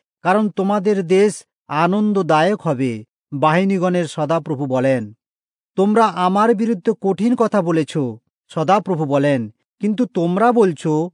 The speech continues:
"আমরা তোমার বিরুদ্ধে কি বলেছি?" তোমরা বলেছ, "ঈশ্বরের সেবা করা বৃথা,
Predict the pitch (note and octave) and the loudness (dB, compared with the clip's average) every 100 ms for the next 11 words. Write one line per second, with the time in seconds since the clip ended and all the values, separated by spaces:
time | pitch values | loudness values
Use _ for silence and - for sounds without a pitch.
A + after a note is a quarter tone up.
0 | _ _ D3+ G3 G#3+ A#3 - F3+ G3 G#3+ | _ _ -2 0 2 0 0 -2 0 0
1 | G3+ A3+ F3 A3 _ B3 C#4 C#4 F#3 - | -2 -4 -2 -6 _ 0 2 2 2 -2
2 | D3+ A2 G2+ _ _ _ _ _ D#3 D3+ | -6 -6 -10 _ _ _ _ _ -4 0
3 | D#3 D3 D#3+ D#3+ - E3+ F#3 - _ - | 0 2 2 0 0 -2 -2 -8 _ -4
4 | G#3 - A#3 A3+ A#3 - F#3 F3+ G#3 G#3+ | -4 0 0 2 2 0 -2 0 0 0
5 | G3+ C3 C#3+ G3+ F3 C3+ G2+ | 0 0 -2 -2 0 -2 -4